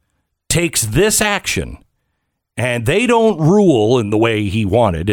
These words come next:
they don't rule, well, there is gonna be hell to be paid,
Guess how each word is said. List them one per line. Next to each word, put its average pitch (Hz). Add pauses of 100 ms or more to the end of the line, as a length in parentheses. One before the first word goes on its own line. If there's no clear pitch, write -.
they 151
don't 214
rule, 135 (1400)
well, 113
there 202
is 190
gonna 156
be 123
hell 190
to 139
be 110
paid, 69